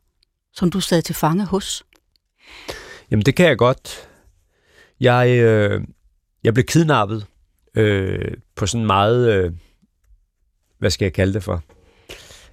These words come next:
Speaker 2: Ikke overraskende måde. Altså på den måde, at der dukker nogle mænd f-, frem, f-, øh, i nattens mulm og mørke og truer mig med nogle Kalashnikov fra, hiver en sæk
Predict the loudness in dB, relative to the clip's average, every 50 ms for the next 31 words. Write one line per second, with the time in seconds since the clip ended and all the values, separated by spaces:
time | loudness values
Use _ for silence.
0 | _ _ _ _ 0 2 2 4 4 4 4 4 2 2 0 -2 -4 -6 -6 -4
1 | -2 -2 -2 -4 -6 -8 -12 _ _ _ -10 -8 -6 -6 -6 -6 -2 0 0 0
2 | 0 0 0 0 0 0 -2 -4 -6 -10 _ _ _ _ -10 -10 -10 -10 _ _
3 | _ _ _ 0 0 2 2 0 0 -2 -2 -2 -2 -4 -4 -8 -14 -16 -16 _
4 | _ _ -10 -4 -2 0 0 -2 -4 -10 -18 -20 -20 -20 -16 -8 -4 -2 -2 0
5 | 0 -2 -2 -4 -4 -6 -6 -6 -6 -6 -6 -6 -4 -4 -2 -2 -4 -4 -4 -6
6 | -6 -6 -4 -4 -4 -4 -2 -2 0 0 0 -2 -4 -6 -6 -4 -4 -6 -6 -8
7 | -12 -12 -14 -10 -6 -4 -2 -2 0 0 -2 -2 -2 -2 -4 -4 -4 -4 -2 0
8 | 0 0 -2 -4 -8 -8 -8 -8 -8 -6 -6 -4 -4 -2 -2 -2 -2 -2 -2 -2
9 | -2 -2 -2 -4